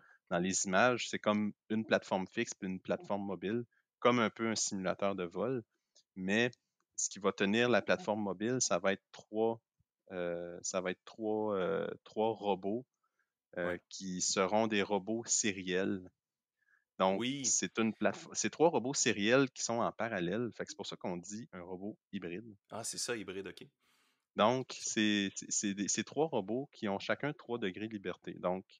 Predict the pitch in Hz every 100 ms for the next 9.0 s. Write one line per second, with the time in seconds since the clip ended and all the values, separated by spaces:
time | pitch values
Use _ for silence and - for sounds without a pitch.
0 | _ _ _ _ - - 104 - 135 156
1 | 120 104 92 95 113 135 - _ _ 95
2 | - 117 123 - - 98 - - 98 107
3 | 113 101 90 - 90 123 151 - - _
4 | _ _ _ _ _ _ - 113 139 156
5 | _ _ _ - 104 95 92 92 101 -
6 | _ _ - 113 131 117 95 90 87 95
7 | - 101 92 90 87 87 92 98 - -
8 | 98 95 131 - 92 87 87 98 117